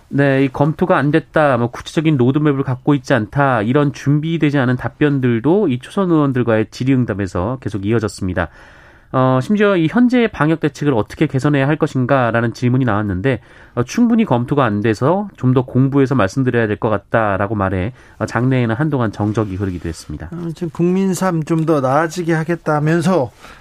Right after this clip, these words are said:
Speaker 2: "제가 좀 그렇게 도움이 되겠습니다. 대선에 나왔습니다." 이렇게 얘기하는데 지금 무슨 얘기를 하는, 하냐고 하태경 후보도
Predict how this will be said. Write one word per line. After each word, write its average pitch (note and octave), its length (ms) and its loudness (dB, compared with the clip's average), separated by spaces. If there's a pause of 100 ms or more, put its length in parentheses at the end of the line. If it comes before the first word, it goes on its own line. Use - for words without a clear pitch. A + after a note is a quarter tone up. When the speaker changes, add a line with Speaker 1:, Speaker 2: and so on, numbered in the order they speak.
(280)
Speaker 2:
"제가 F#3+ 420 2
좀 E3 360 -2
그렇게 E3 520 0
도움이 F#3+ 380 2
되겠습니다. C#3+ 640 0
대선에 D#3 460 0
나왔습니다." C3 500 -2
이렇게 D3 360 -2
얘기하는데 C3 680 -2 (360)
지금 F3+ 240 0
무슨 B3 400 0
얘기를 G3+ 320 0
하는, F3 220 0
하냐고 C#3+ 540 -2 (160)
하태경 G#3+ 520 -2
후보도 E3+ 520 -2